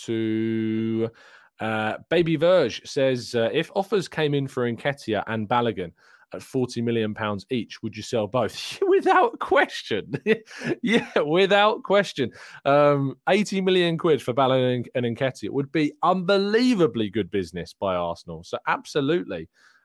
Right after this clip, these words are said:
Um, you'd be able to go out and bring in a really good striker for eighty million quid. A really good striker.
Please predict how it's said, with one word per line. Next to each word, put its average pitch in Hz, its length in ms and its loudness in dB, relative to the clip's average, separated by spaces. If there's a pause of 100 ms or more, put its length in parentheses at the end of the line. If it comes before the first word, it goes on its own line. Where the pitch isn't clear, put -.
Um, 104 520 -2
you'd 156 140 -4
be 170 100 2
able 160 140 4
to 135 100 -8
go 147 200 4
out 135 120 4
and 120 100 -4
bring 127 160 0
in 127 80 0
a 123 100 4
really 135 440 4
good 120 180 0
striker 117 460 0
for 107 160 0
eighty 110 240 -4
million 104 360 -2
quid. 95 300 -4 (100)
A 214 80 0
really 254 360 0
good 147 160 0
striker. 90 500 -4